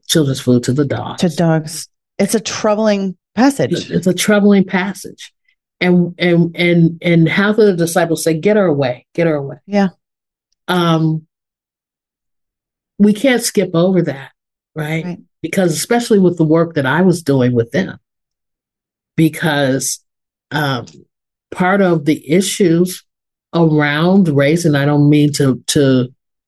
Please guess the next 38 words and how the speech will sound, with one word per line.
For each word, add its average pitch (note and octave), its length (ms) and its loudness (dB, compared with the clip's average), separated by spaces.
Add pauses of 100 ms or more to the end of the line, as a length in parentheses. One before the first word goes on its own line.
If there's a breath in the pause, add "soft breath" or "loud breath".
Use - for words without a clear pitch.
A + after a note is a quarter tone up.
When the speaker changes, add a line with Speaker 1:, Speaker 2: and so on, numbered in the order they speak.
(160)
Speaker 1:
to D3+ 180 -2
be C3 800 2
political, D3 840 2 (400)
but F3+ 180 2
a E3 80 2
lot D#3+ 220 2
of D#3 80 -2
it F3 80 2
has D3+ 240 -2
to C#3+ 60 -16
do D3 120 4
with D#3+ 140 0
power C3 320 -2
and D#3+ 100 -2
privilege. - 560 -6 (1120 soft breath)
So F#3+ 240 2
the F3 100 4
disciples G3 560 0
are F3 60 2
saying, D#3 300 -2
"Get F#3 100 0
her A#3 80 2
away E3 240 2
from D#3+ 220 -2
us." D3 340 -2 (340)
Jesus F3+ 320 0
is E3+ 160 0
saying, D#3 480 -2 (280)
"You're G3 160 2
not G#3+ 200 0
of D#3 120 -2
that D3 240 -2
privileged C#3 420 -2
group. D#3+ 260 -2
You A#3 80 -2
can't D3+ 280 -2
get B2+ 180 -4
that. F#3 280 -2